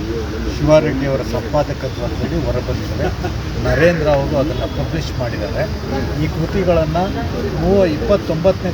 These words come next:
ತಾರೀಕು ಮಾನ್ಯ ಮುಖ್ಯಮಂತ್ರಿಗಳು ಬೆಂಗಳೂರಿನ ರವೀಂದ್ರ ಕಲಾಕ್ಷೇತ್ರದಲ್ಲಿ ಸಂಜೆ ಬಿಡುಗಡೆ ಮಾಡ್ತಾ ಇದ್ದಾರೆ. ಎರಡು ದಿವಸಗಳ ವಿಚಾರ ಸಂಕಿರಣ ನಡೆಯುತ್ತೆ. ಇಪ್ಪತ್ತೆಂಟು ಮತ್ತು ಇಪ್ಪತ್ತೊಂಬತ್ತನೇ ತಾರೀಕು ಎರಡು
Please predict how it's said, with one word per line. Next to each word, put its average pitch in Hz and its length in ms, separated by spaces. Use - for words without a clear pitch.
ತಾರೀಕು 175 400
ಮಾನ್ಯ 131 180
ಮುಖ್ಯಮಂತ್ರಿಗಳು 139 960
ಬೆಂಗಳೂರಿನ 135 500
ರವೀಂದ್ರ 139 340
ಕಲಾಕ್ಷೇತ್ರದಲ್ಲಿ 139 960
ಸಂಜೆ 139 380
ಬಿಡುಗಡೆ 135 340
ಮಾಡ್ತಾ 123 340
ಇದ್ದಾರೆ. - 680
ಎರಡು 185 280
ದಿವಸಗಳ 170 420
ವಿಚಾರ 190 440
ಸಂಕಿರಣ 139 500
ನಡೆಯುತ್ತೆ. 160 320
ಇಪ್ಪತ್ತೆಂಟು 160 880
ಮತ್ತು 139 240
ಇಪ್ಪತ್ತೊಂಬತ್ತನೇ 131 800
ತಾರೀಕು 123 300
ಎರಡು 113 180